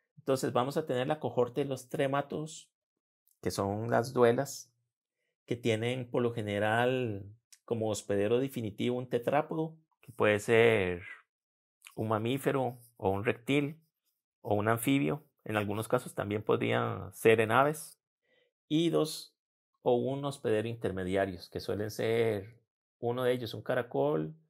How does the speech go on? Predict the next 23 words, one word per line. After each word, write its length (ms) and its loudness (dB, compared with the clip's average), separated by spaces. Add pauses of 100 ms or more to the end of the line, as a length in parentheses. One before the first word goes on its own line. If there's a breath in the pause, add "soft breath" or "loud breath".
(680)
y 140 2
otro 200 2
puede 320 4
ser 160 0
variable. 600 0 (640)
Cuando 220 2
están 640 -4
en 120 -2
el 100 -2
hospedero 420 2
definitivo, 720 -2 (540)
se 180 -2
van 300 0
a 180 2
fijar 400 2
algún 300 0
órgano 400 2 (520)
del 140 -2
cual 200 2
van 160 0
a 20 -2
obtener 380 -2
fluidos 680 -4